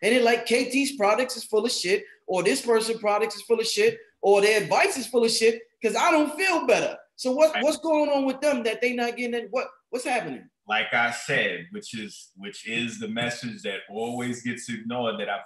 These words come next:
Speaker 2: put out there. Food only represents one third of your nutritional needs. Two thirds is the sun. If you're not stimulate, like, how are you gonna cook a meal if you don't turn on the flame?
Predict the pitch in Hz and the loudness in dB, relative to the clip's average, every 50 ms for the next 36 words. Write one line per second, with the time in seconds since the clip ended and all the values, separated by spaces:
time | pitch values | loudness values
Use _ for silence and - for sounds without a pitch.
0 | - 123 113 117 120 123 123 - - 110 98 90 82 80 _ _ _ _ _ _ | -10 -8 -4 -2 -2 -2 -2 -4 -8 -10 -10 -10 -10 -12 _ _ _ _ _ _
1 | _ _ _ - - - 175 185 175 147 123 110 104 101 92 - - - - 123 | _ _ _ -16 -10 -6 -4 -2 -2 -2 -2 -2 -4 -6 -10 -14 -14 -8 -6 -4
2 | 127 127 131 131 131 131 123 110 123 123 123 123 - 113 110 104 104 120 117 117 | -4 -4 -4 -6 -6 -6 -4 -2 0 0 0 0 -2 -6 -8 -8 -8 -8 -8 -8
3 | 110 - - 87 92 107 113 123 127 127 131 135 - - - 147 139 127 117 107 | -8 -10 -14 -14 -10 -6 -6 -4 -4 -4 -6 -10 -14 -12 -4 -2 -2 -2 0 -2
4 | 104 104 98 98 98 95 107 107 107 107 110 107 104 - - 120 117 117 - - | -4 -4 -6 -8 -10 -10 -8 -8 -8 -8 -8 -10 -12 -12 -10 -10 -10 -10 -10 -10
5 | 120 113 113 110 110 110 110 113 113 101 90 85 - _ _ - - - _ _ | -10 -10 -10 -10 -10 -10 -10 -8 -10 -10 -12 -16 -20 _ _ -20 -20 -20 _ _
6 | _ _ _ _ _ _ _ - - 226 226 214 208 202 - 165 123 117 117 113 | _ _ _ _ _ _ _ -6 -2 0 0 0 -2 -4 -4 -4 -4 -2 0 0
7 | 110 110 110 - - 123 123 120 - - - 107 104 - - - 165 151 131 104 | 0 -2 -2 -8 -10 -8 -8 -8 -8 -10 -12 -12 -12 -10 -10 -8 -8 -6 -6 -8
8 | 80 73 73 - _ _ _ _ _ _ _ _ _ - 117 113 - - 110 117 | -8 -12 -14 -18 _ _ _ _ _ _ _ _ _ -10 -10 -8 -8 -10 -6 -2
9 | 135 160 180 185 190 185 185 185 180 - - - - - - - - - - 175 | 0 2 2 2 0 0 2 2 2 0 -2 -4 -8 -8 -8 -6 -4 -4 -2 -2
10 | 165 147 139 131 131 135 123 - - - - _ _ _ _ _ _ _ _ _ | -2 -2 0 2 2 2 2 -2 -6 -12 -18 _ _ _ _ _ _ _ _ _
11 | _ _ _ - 131 131 127 120 107 - - - - - - - 185 202 226 233 | _ _ _ 0 0 2 2 0 -2 -6 -12 -16 -14 -10 -6 0 2 4 4 4
12 | 233 226 214 202 202 190 180 175 160 143 139 - - - 139 - - 151 139 127 | 4 2 0 0 -2 -2 -2 0 0 0 -2 -2 -6 -8 -10 -6 -6 -6 -6 -4
13 | 139 147 143 120 110 104 104 104 104 107 - 135 131 131 117 - - - - 139 | -2 -2 0 0 0 -2 -2 -4 -6 -6 -6 -6 -6 -6 -8 -8 -12 -10 -8 -6
14 | 135 131 123 117 113 107 101 - - - 123 117 107 90 82 | -6 -4 -4 -6 -6 -6 -8 -10 -10 -8 -8 -6 -6 -6 -10